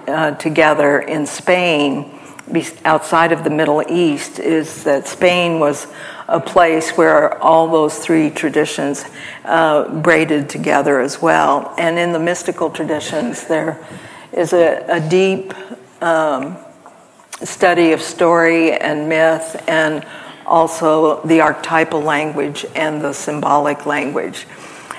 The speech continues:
And so when I was at Berkeley, they had this, um, uh, huge exhibit, and again, this was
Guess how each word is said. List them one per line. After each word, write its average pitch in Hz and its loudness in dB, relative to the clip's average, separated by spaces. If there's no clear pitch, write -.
And 175 2
so 170 2
when 196 4
I 208 4
was 175 0
at - -2
Berkeley, 185 4
they 156 0
had 160 -2
this, - -6
um, 160 -2
uh, 165 0
huge 220 2
exhibit, 175 2
and 175 2
again, 175 2
this 156 0
was 160 -4